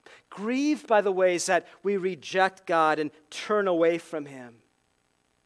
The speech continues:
God responds to our sin and our rejection with deep sorrow. Why? Because he loves us.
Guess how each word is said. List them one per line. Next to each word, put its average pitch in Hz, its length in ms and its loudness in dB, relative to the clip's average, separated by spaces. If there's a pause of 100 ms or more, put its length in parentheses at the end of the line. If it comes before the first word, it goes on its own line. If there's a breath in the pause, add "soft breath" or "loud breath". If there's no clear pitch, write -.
(1200 soft breath)
God 226 260 6
responds 254 1080 0
to 220 180 -2
our 196 140 6
sin 202 260 -2
and 196 100 -2
our 196 180 -4
rejection 214 540 -4 (200 loud breath)
with 196 240 -4
deep 247 280 -10
sorrow. 208 720 2
Why? 196 420 -2 (260 loud breath)
Because 190 720 -6
he 185 420 -14
loves 165 720 -8 (240)
us. - 600 -14